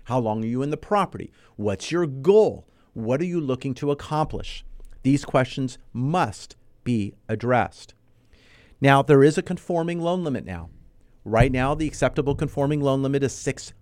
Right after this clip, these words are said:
hundred and twenty-five thousand. Still rumors coming, uh, Thanksgiving range time that we may see that even go higher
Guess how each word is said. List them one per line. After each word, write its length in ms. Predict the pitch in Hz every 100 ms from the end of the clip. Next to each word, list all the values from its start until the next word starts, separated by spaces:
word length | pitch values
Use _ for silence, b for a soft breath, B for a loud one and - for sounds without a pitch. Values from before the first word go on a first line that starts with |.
| -
hundred 320 | 127 117 127
and 160 | 123
twenty-five 600 | 120 - 107 98 104 101
thousand. 460 | - 113 117 117 85 b b b b _
Still 340 | - - 87 90
rumors 480 | 113 143 151 156 -
coming, 400 | 107 101 113 110
uh, 300 | 113 117 120
Thanksgiving 640 | 131 127 - 139 135 143
range 560 | 135 131 120 143 160 -
time 500 | - 127 117 123 160 b b b b b
that 120 | - 131
we 140 | 127
may 240 | 120 123
see 260 | 139 - 143
that 240 | 127 127
even 240 | 113 113 123
go 160 | 143
higher 640 | 175 - 196 247 269 220 104